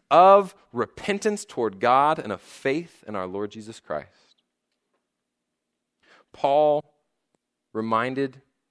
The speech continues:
these elders at Ephesus that the crucial, the hinge, the ultimate piece of his legacy is not just the, you know, why he lived a certain way, not just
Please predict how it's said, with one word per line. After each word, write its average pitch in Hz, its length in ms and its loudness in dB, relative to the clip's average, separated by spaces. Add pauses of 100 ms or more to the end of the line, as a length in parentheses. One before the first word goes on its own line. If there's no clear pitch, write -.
(200)
these 92 320 -16
elders 123 340 -2
at 117 160 -2 (340)
Ephesus - 600 -16 (1080)
that - 140 -18
the 101 120 -12 (180)
crucial, 185 760 -6
the - 120 -12
hinge, 214 960 -8 (320)
the 151 140 -12 (100)
ultimate 202 540 0 (280)
piece 208 360 -6
of 143 160 -4
his 143 180 -10
legacy 123 720 -2 (800)
is 110 80 -16
not 170 240 2
just 170 280 -8
the, 104 180 -4 (460)
you 151 80 -10
know, 135 100 -4
why 123 340 2
he 147 220 -8
lived 139 220 -2
a 135 40 -14
certain 117 280 -8
way, 113 260 -6 (180)
not 165 280 4
just 165 300 -2